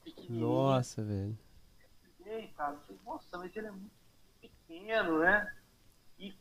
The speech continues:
Speaker 1: e aí ele começou a testemunhar, cara. Começou a contar a história dele, que tava vivendo em Deus.
Speaker 2: Sim.
Speaker 1: Né? Os desafios, a-, as conquistas do campo missionário. E quando ele fez o apelo,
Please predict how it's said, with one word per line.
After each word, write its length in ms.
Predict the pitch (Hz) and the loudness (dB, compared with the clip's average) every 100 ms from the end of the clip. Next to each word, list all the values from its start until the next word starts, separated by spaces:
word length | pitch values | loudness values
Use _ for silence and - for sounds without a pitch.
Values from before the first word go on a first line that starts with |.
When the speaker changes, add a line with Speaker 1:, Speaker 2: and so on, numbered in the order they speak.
| _ - | _ -20
Speaker 1:
e 60 | 190 | -12
aí 80 | 208 | -8
ele 100 | 226 | -8
começou 380 | 220 226 - 226 | -8 -2 6 6
a 40 | |
testemunhar, 760 | 233 - 220 247 214 160 160 - | 6 -2 -4 2 6 8 8 4
cara. 160 | - - _ | -8 -12 _
Começou 220 | - 156 | -10 -8
a 20 | |
contar 300 | 165 147 151 | -6 -2 2
a 40 | |
história 400 | 147 - 143 139 131 | 2 2 2 2 0
dele, 320 | 123 127 127 | -2 -4 -4
que 80 | - | -2
tava 220 | 135 139 | 2 2
vivendo 340 | 135 139 135 135 | 0 -4 -4 -4
em 120 | 135 | -4
Deus. 480 | 113 123 127 127 - | -2 2 2 0 -6
Speaker 2:
Sim. 360 | - 127 131 147 - _ _ _ | 0 2 2 0 -6 _ _ _
Speaker 1:
Né? 220 | 120 127 139 - - - - _ _ _ _ _ _ | -16 -12 -14 -16 -20 -20 -20 _ _ _ _ _ _
Os 140 | - | -20
desafios, 920 | - - - - - 127 131 135 127 - | -8 -2 -2 -2 -6 -2 2 2 4 4
a-, 200 | 135 - | 8 10
as 140 | - | 8
conquistas 720 | - 151 - 175 185 175 165 | 6 4 4 6 8 8 6
do 80 | 165 | 4
campo 240 | 160 156 - | 4 0 0
missionário. 680 | 151 - 147 127 139 143 - - - _ _ _ - | 0 2 2 8 10 10 6 -10 -20 _ _ _ -20
E 60 | - - | -20 -8
quando 340 | - 226 277 233 | 12 12 12 12
ele 100 | 208 | 8
fez 280 | - 190 190 | 6 6 8
o 40 | |
apelo, 600 | 180 - 135 143 160 123 | 6 6 8 10 8 4